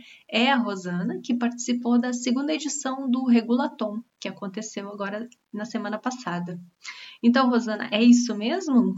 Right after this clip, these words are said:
Conta pra gente como é que a Anvisa deu essa notícia, qual foi a motivação, o que que ela explicou?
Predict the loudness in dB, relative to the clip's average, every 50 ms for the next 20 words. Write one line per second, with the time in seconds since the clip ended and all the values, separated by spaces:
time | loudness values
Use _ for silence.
0 | -6 -12 -4 0 0 0 2 0 2 6 6 6 6 8 6 6 6 6 4 0
1 | -4 -6 -6 -6 -4 -2 -2 -2 -2 0 0 0 0 0 -2 -2 -2 -2 -4 -2
2 | -2 0 0 0 -2 -2 -4 -4 -6 -4 -6 -6 -6 -8 -8 -6 -2 0 0 0
3 | 0 -2 -2 -6 -8 -8 -6 -6 -8 -4 0 2 2 2 2 2 -2 -4 -6 -8
4 | -8 -10 -12 -12 -12 -12 -6 -2 0 0 2 2 0 0 0 -2 -4 -4 -4 -4
5 | -6 -8 -8 -8 -8 -10 -10 -8 -6 -4 -4 -4 -4 -8